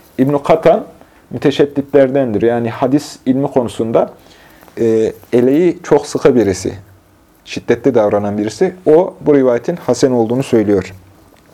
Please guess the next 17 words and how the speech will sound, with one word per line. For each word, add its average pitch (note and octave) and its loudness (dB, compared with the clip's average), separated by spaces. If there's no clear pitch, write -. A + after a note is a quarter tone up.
Ebu E3 6
Hureyre G3+ 4
radıyallahu F#3 2
anh'ten F#3 -2
gelen E3 2
rivayette C#3+ 2
Allah E3 4
Resulü D#3 -2
aleyhisselatü C#3+ 2
vesselam C3 0
şöyle C#3+ 4
buyurdu. D3+ 2
"İsrailoğulları G3 4
ancak G3+ -2
aralarında F3+ 2
diğer G3 2
milletlerden F3+ 0